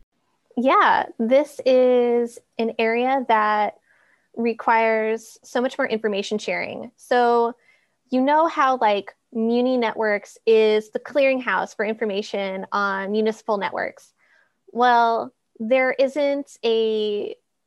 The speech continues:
the same thing for tribally owned networks. And this is just, like, a huge gap in the research. This is a huge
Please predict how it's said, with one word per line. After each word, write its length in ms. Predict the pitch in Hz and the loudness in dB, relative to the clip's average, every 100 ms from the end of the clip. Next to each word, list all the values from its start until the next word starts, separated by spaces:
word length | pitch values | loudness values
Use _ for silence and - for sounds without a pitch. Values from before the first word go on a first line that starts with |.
| - | -6
the 140 | 240 | -4
same 600 | 240 254 226 220 214 214 220 | -2 -2 -4 -4 -6 -8 -6
thing 320 | 269 233 208 | -2 -2 -4
for 280 | 202 208 202 208 | -4 -2 -2 0
tribally 400 | 220 214 220 202 | 0 0 -2 -4
owned 100 | 196 | -4
networks. 600 | 226 190 - - - _ _ _ _ - | -4 -4 -6 -10 -20 _ _ _ _ -6
And 580 | 220 220 214 208 208 202 - _ _ _ _ _ - | -2 0 0 -2 -6 -12 -20 _ _ _ _ _ -12
this 320 | 220 247 247 | 0 0 0
is 320 | 285 269 247 | -4 -4 -6
just, 260 | - 233 - | -8 -8 -2
like, 180 | 220 220 | -2 -2
a 100 | 226 | -4
huge 720 | - 214 208 202 208 - - - 220 | -4 -6 -6 -8 -12 -18 -20 -14 -4
gap 380 | 220 - - _ - _ _ _ _ _ | -2 -2 -6 _ -20 _ _ _ _ _
in 520 | 220 208 202 196 196 | -6 -4 -4 -6 -8
the 100 | 202 | -10
research. 540 | 202 240 233 220 202 - | -6 -6 -4 -4 -4 -4
This 160 | 220 | -4
is 140 | 220 214 | -4 -4
a 40 | |
huge 640 | 214 202 196 196 196 196 | -4 -4 -4 -2 -2 -6